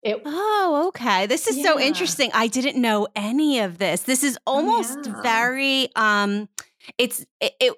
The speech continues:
Speaker 2: it's almost unintentional, right? It sounds like one step led to the other, and it wasn't really this plan that you had, but re-, you, you know, "Oh, this led to this, led to this."
Speaker 1: Exactly. It's exactly how it worked. I didn't have a plan. I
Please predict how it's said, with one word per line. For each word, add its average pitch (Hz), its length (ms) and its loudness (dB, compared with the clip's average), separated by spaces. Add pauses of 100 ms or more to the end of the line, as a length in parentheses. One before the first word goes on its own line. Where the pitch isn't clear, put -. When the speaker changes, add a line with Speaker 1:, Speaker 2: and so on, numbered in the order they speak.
Speaker 2:
it's - 160 -2
almost 277 220 0
unintentional, 226 800 0
right? 185 280 2
It 233 140 -2
sounds 240 300 0
like 233 140 0
one 202 360 2
step 226 340 -2
led 208 220 0
to 214 100 -2
the 196 160 -4
other, 233 300 2
and 196 120 2
it 185 120 0
wasn't 202 480 0
really 208 640 0
this 170 300 -6 (180)
plan 254 520 0
that 190 160 0
you 170 240 0
had, 165 600 0
but 190 260 2 (760)
re-, 214 360 -2
you, 233 520 0
you 240 160 0
know, 214 180 2
"Oh, 269 200 2
this 185 320 -2
led 180 240 0
to 196 120 0
this, 175 280 0
led 175 200 0
to 170 120 -4
this." - 580 -4 (240)
Speaker 1:
Exactly. 196 840 -6
It's 226 240 -4
exactly 180 540 -6
how 196 180 -4
it 175 80 -8
worked. 170 260 -6
I 185 80 -8
didn't 226 300 -4
have 220 200 -10
a 208 60 -4
plan. 196 560 -4
I 175 180 -4